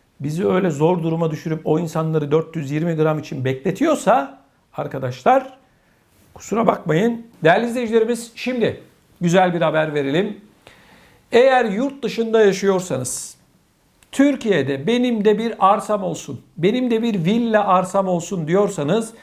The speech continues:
kırk yılda bir ayağınıza gelen büyük bir fırsat var. Üstelik Türkiye'nin ve dünyanın en önemli turizm noktalarından bir tanesi olan Çanakkale ilimizin Assos bölgesinin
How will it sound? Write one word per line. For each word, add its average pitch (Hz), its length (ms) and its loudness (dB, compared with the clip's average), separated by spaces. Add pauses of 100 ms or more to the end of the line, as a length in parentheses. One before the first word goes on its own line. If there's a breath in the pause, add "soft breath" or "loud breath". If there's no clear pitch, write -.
(240 loud breath)
kırk 254 340 -2
yılda 156 320 0
bir 202 240 0 (100)
ayağınıza 175 460 2
gelen 160 320 0
büyük 165 220 -6
bir 156 60 -4
fırsat 147 460 -6
var. 127 200 -2
Üstelik 196 520 0 (720 soft breath)
Türkiye'nin 226 720 0
ve 190 160 0
dünyanın 208 600 0
en 247 180 0
önemli 196 440 0
turizm 202 400 -2
noktalarından 196 720 0
bir 202 140 -6
tanesi 196 380 -2
olan 196 280 -2
Çanakkale 196 640 -2
ilimizin 196 760 0 (400 loud breath)
Assos 226 480 0
bölgesinin 196 840 -2